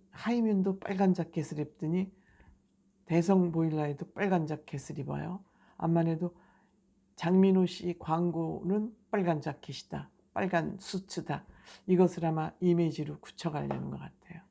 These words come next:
장민호 씨 요즘 프로그램 나오는 것마다 장민호 씨 광고 모델로 활동하는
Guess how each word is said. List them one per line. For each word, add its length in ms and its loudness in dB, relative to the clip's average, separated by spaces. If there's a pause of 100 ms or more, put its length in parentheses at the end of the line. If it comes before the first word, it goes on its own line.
(520)
장민호 420 4
씨 300 -2
요즘 280 2
프로그램 520 -2
나오는 380 4
것마다 520 2 (380)
장민호 400 -2
씨 160 -8
광고 360 -4
모델로 420 -4
활동하는 640 -6